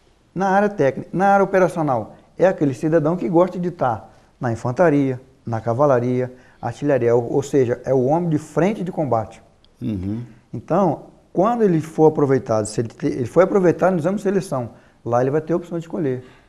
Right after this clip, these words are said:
Speaker 1: Quero Q M técnica. Tenta Q M técnica, tá lá a vaga de aviação do Exército.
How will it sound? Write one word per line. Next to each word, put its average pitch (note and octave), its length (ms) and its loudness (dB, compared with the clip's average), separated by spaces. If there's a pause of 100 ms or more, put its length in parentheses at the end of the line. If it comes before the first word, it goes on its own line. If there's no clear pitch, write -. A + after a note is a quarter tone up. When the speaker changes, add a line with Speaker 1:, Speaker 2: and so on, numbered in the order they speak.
(260)
Speaker 1:
Quero C#3+ 200 2
Q C#3+ 140 -6
M D3+ 220 -2
técnica. A2+ 580 -6
Tenta E3 340 -4
Q C3 140 -6
M D#3+ 140 -4
técnica, E3 640 -6 (320)
tá F3 140 -2
lá C3+ 140 2
a - 20 0
vaga C3 260 -2
de C3+ 80 -2
aviação C#3 400 -4
do C#3+ 80 -2
Exército. A#2+ 400 -6